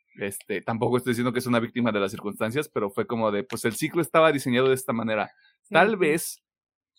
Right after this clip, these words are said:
Speaker 1: esa parte de la conversación sobra. Porque todo lo demás es, es bastante,
Speaker 2: Ujú.
Speaker 1: este, bastante, este, a-, amable, o sea, es bastante
Speaker 2: Sí.
Speaker 1: como, güey, o sea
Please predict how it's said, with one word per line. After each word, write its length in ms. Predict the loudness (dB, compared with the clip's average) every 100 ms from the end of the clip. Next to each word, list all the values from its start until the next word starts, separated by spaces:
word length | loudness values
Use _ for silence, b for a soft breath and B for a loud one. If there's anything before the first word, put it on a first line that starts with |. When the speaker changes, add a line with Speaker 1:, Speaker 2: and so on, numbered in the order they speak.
| _ _ _ 2
Speaker 1:
esa 320 | 2 4 4
parte 280 | 8 6 6
de 60 | 4
la 120 | 4
conversación 560 | 4 2 2 2 2 2
sobra. 520 | 2 4 6 4 -2 -20 _ _ _ _ _ _ _ _ _
Porque 240 | -2 0 0
todo 240 | 2 4
lo 120 | 4
demás 280 | 4 2 0
es, 140 | -2 -4
es 360 | -2 -2 -4 -12 -4
bastante, 600 | 2 2 2 -2 -2 -4
Speaker 2:
Ujú. 400 | -2 0 2 0
Speaker 1:
este, 520 | 0 -4 -6 -8 -10 -12 _ _ _ _ _
bastante, 560 | -6 -4 -4 -4 -6 -6
este, 720 | -12 -6 -4 -4 -8 -10 -14 _ -2
a-, 260 | 2 2 2
amable, 600 | 0 2 4 4 2 0
o 60 | 0
sea, 200 | 0 0
es 220 | -2 -8 -4
bastante 460 | -4 -2 -8 -4
Speaker 2:
Sí. 0 |
Speaker 1:
como, 340 | -4 0 0 2
güey, 220 | 2 4
o 60 | 2
sea 460 | 2 0 0 -2